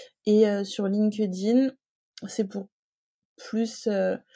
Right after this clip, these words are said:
s'il y a des associations, des avocats, hem, qui ont envie de voir pour le projet ou des personnes qui ont envie de s'investir dans le projet, voilà, plus sur LinkedIn.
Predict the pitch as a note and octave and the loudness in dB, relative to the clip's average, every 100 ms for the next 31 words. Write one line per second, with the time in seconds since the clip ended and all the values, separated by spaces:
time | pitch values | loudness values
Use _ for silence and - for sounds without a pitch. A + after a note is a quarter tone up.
0 | - - - - A3 F#3 F#3 F#3+ G3+ A3+ | -20 -20 -18 -6 -4 -2 -2 -2 0 -2
1 | - A#3+ A#3 - A#3+ A#3+ A#3+ A3+ G#3 F#3 | 2 0 0 -4 0 2 0 -4 -8 -8
2 | F3 F3+ G3 G#3 G#3 G#3 G#3 A3 _ _ | -4 -4 -2 -4 -4 -4 -4 -8 _ _
3 | _ - - - F#3+ F#3 F#3 F#3 F#3 F3+ | _ -20 -20 -12 -8 -6 -6 -6 -8 -10
4 | F#3 F#3 - - _ _ _ _ - - | -10 -10 -10 -12 _ _ _ _ -20 -12
5 | - F#3+ F#3 F#3 G3+ G#3+ G3 F3+ F3+ G3 | -4 -2 -2 -4 -4 -4 -4 -6 -2 -2
6 | G#3 - F#3+ F#3+ - G#3 G3+ G#3+ G3+ F3+ | -4 -6 -6 -6 -2 -2 0 0 0 -2
7 | - - A#3+ B3 G#3 F#3 F#3 F#3 G3 G3 | -4 -2 0 0 -2 -6 -4 -6 -6 -8
8 | F#3+ F#3 F#3+ F#3+ F#3+ - G#3+ G#3 G3+ - | -8 -8 -6 -4 -6 -6 -6 -4 -6 -8
9 | G3 G3+ G#3+ A3 F3+ - - G#3 - G#3 | -8 -6 -6 -6 -8 -10 -14 -18 -12 -8
10 | F#3+ F#3+ G3 F#3+ F#3+ F#3+ | -6 -6 -6 -10 -8 -8